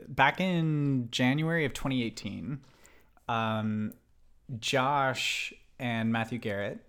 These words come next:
did a presentation at the Florida Music Educators Conference. And I was at that conference, and I went to that session. At the time, um, it was actually the same week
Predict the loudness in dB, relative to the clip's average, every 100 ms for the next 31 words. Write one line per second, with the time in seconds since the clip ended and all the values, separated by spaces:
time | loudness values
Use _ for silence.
0 | -4 0 0 -2 -6 -6 -4 -2 -2 -2
1 | -4 -6 -4 -2 0 0 0 -2 -2 -4
2 | -4 -6 -6 -4 -4 -6 -4 -2 0 0
3 | 0 -2 -4 -4 -2 -2 -4 -8 -12 -14
4 | -10 -8 -8 -8 -8 -12 -14 -20 -20 -20
5 | -20 _ _ -4 0 2 2 0 0 0
6 | -2 -10 _ _ _ _ _ _ _ _
7 | _ _ 0 2 2 0 0 -4 -10 -6
8 | 2 2 4 0 0 -8 -10 -14 -16 -16
9 | -10 -4 -2 0 -2 -2 -4 -2 -2 -2
10 | -2 -4 -2 -6 -10 -8 -8 -6 -8 -2
11 | 0 0 2 2 0 -2 -20 -20 -20 _
12 | -2 2 2 2 2 2 0 -4 -18 _
13 | _ _ _ _ _ _ -2 2 4 4
14 | 2 2 0 0 -2 -4 -2 0 2 2
15 | 0 -2 -4 -6 -14 -20